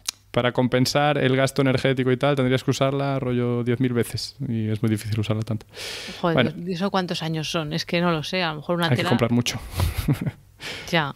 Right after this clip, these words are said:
Speaker 2: no lo sé.
Speaker 1: Bueno, pero me sonaba diez mil, pero no me acuerdo el número, ¿eh? Pero era un número muy elevado y creo que era como muy inviable. En fin, pues eso, el plástico tiene esa ventaja, pero lo que hacemos es una ga-, guarrerida, eh, es terrible. Y sobre todo los usos superfluos,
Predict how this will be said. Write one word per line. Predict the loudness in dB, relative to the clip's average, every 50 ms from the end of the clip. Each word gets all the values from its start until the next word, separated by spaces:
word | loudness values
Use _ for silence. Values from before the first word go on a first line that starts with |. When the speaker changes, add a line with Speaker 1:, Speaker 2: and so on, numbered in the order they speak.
| -6 -2
Speaker 2:
no | 0 2 2
lo | 2 0
sé. | -2 -4 -6 -6 -8 -8 -10 -14 -20 -20 -20 -20 -20 -14 -4
Speaker 1:
Bueno, | -2 0 0 2
pero | 0 2 0 0 -2 -2 -4
me | 0 0 0 2
sonaba | 2 2 2 4 4
diez | 4 4 4
mil, | 4 2 2
pero | 2 2 4
no | 4
me | 2 2
acuerdo | 2 0 0 0
el | 0
número, | -2 -2 -2 -4 -2
¿eh? |
Pero | 0 0 2 2
era |
un | 2 2
número | 2 4 2 2
muy | 4 2 2
elevado | 2 2 0 0 0 -2 -6 -8 -6
y | -6 -6
creo | -2 0 0 0 2
que | 2
era | 2 2
como | 2 2 2 2 2 2
muy | 2 4 4
inviable. | 4 2 2 0 0 -2 -6 -8 -10 _ _ -16 -14 -14 -12 -14 -14 -16 -18 -20 -20 -20 -20 _ _
En | 0 0
fin, | 4 4 2 2 4
pues | 2 2 2
eso, | 2 2 2 2
el | 4
plástico | 2 0 0 0 0 2 2 2 2
tiene | 2 2 2
esa | 2 2 2
ventaja, | 2 2 0 0 2 0 0
pero | 0 2 2 2 4 4 4
lo | 2 2
que | 2 0
hacemos | 2 2 2 4 4 2 2
es | 0 0 2
una | 2 2 2
ga-, | 2 0 0 -2 -4
guarrerida, | -2 -2 0 0 0 0 0 0 0 0 -2 -6 -8 -10 -10 -8 -6
eh, | -4 -4 -2 -2 -2 -2 -2 -4 -4
es | -4 0
terrible. | 0 2 4 4 2 2 2 -2 -6 -14 -20 _ -20 -18 -6 0
Y | 4 4 6 6 6 4 2 0 -4 -14 -10
sobre | 0 4 4 4 6
todo | 6 6 6
los | 4 4 2
usos | 2 0 4 4
superfluos, | 4 4 4 2 2 4 2 2 2 2 -4 -10